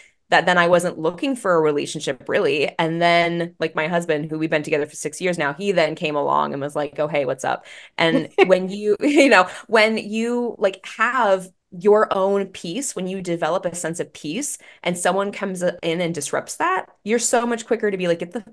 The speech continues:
Speaker 1: hell away from me. You're not adding anything to my life," right? Like, "Go away." But then if somebody comes in, they're, like, adding peace to your peace. It's like, "Oh my God, this is fantastic. Wonderful."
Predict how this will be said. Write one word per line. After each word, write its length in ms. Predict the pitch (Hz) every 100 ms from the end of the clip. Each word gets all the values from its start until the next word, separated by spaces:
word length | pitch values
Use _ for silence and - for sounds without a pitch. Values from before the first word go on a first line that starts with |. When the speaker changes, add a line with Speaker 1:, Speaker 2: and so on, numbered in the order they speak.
| -
Speaker 1:
hell 200 | 185 185
away 120 | 180
from 160 | 156 143
me. 80 |
You're 100 | 147
not 140 | 165 165
adding 260 | 160 170 160
anything 300 | 151 156 147
to 80 | 156
my 100 | 143
life," 300 | 143 135 196
right? 200 | 196 226
Like, 140 | 185
"Go 160 | 180 190
away." 440 | 180 127 156 247 - - _ -
But 140 | 196
then 260 | 202 190 196
if 120 | 180
somebody 240 | 202 196 185
comes 280 | 185 175
in, 180 | 226 196
they're, 160 | 170 160
like, 240 | 156 156 -
adding 420 | 180 208 185 165
peace 320 | 170 240 233
to 120 | - 190
your 180 | 160 147
peace. 420 | - 320 180 165
It's 160 | 135 -
like, 160 | 143 -
"Oh 140 | 151
my 180 | 151 147
God, 340 | 185 302 170
this 180 | 139 139
is 180 | 165 165
fantastic. 600 | 220 220 220 302 - -
Wonderful." 500 | 208 208 185 104 220